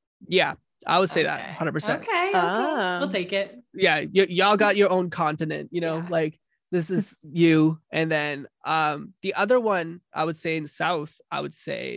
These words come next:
Speaker 1: it's Argentina, hundred percent.
Speaker 2: Oh my gosh.
Speaker 3: Really?
Speaker 1: Yeah.
Speaker 3: Huh.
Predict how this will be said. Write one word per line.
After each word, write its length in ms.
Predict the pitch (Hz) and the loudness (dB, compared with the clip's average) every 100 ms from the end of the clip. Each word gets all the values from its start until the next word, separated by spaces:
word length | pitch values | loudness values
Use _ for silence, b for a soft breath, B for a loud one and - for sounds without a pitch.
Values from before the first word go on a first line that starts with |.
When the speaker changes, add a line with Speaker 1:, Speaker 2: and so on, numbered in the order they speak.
| 120 | -10
Speaker 1:
it's 200 | 151 - | -10 -8
Argentina, 680 | 156 156 147 156 - - 165 _ | -8 -6 -10 -10 -10 -10 -14 _
hundred 160 | 160 - | -12 -12
percent. 380 | 156 165 170 _ _ _ | -14 -16 -18 _ _ _
Speaker 2:
Oh 60 | 214 | -4
my 180 | 285 415 | -2 -2
gosh. 600 | 320 - 370 - - - | -6 -6 -8 -10 -18 -10
Speaker 3:
Really? 380 | - 220 415 539 | -4 -2 -2 -4
Speaker 1:
Yeah. 140 | - - _ _ _ - | -10 -14 _ _ _ -10
Speaker 3:
Huh. 320 | 254 359 | -6 -6